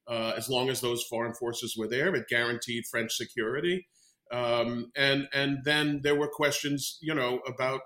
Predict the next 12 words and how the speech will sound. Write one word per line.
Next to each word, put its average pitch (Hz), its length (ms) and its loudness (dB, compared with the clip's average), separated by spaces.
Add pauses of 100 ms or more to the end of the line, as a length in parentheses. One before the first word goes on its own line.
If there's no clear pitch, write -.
reparations 139 760 0
and, 143 260 0
and 139 240 -2
such, 160 400 -2 (380)
which 165 260 4
were 170 180 4
going 180 220 6
to 185 80 6
be 180 120 0
dealt 165 340 4
with 165 180 4
later. 165 480 2